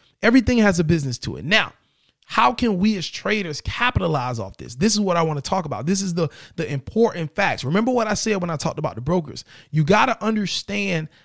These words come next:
how every business model works. And now you gotta position yourself. Once you have the information of understanding how it works,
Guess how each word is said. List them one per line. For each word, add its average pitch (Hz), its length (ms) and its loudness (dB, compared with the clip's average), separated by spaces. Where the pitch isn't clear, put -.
how - 500 -2
every 220 320 4
business 190 460 4
model 165 260 0
works. 190 460 2
And 170 180 0
now 196 220 2
you 185 140 2
gotta 170 200 0
position 170 520 0
yourself. 147 320 -2
Once 208 200 0
you 214 100 6
have 185 100 0
the 180 80 -4
information 180 560 0
of 151 80 -2
understanding 165 440 2
how 151 180 4
it - 80 -2
works, 202 360 2